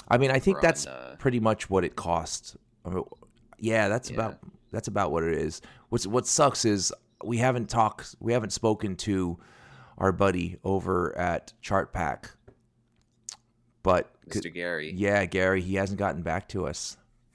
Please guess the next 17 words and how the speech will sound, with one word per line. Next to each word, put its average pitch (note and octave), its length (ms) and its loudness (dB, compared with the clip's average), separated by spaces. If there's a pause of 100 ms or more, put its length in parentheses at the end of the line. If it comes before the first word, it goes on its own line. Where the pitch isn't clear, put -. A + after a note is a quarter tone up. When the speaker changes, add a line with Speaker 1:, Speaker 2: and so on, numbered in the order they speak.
(340)
Speaker 1:
You E2+ 100 -12
know, E2 220 -6
he's A2 260 -4
ghosting A#2 400 2
me D#2+ 140 -2
now D2+ 320 -6
because F2 420 -4
he G2+ 140 -4
hasn't F#2+ 280 0
made F#2 200 0
any F2+ 400 -4
progress, - 760 -2
I D#2+ 80 -8
think, D2 400 -10
on D#2 380 -8
the E2 140 -6
whole E2 520 0